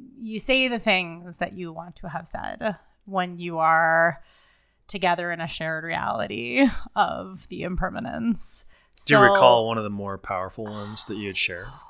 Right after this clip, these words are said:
Speaker 1: Well, <laughs> yeah, I'll, I'll tell you. I mean,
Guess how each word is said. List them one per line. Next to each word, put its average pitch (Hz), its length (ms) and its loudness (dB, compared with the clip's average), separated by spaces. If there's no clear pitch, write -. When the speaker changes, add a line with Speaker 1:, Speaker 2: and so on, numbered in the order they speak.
Speaker 1:
Well, 262 680 6
<laughs> - 1300 -8
yeah, 233 440 0
I'll, 247 200 2
I'll 294 140 0
tell - 320 8
you. 311 80 -2
I 294 60 2
mean, 311 180 -2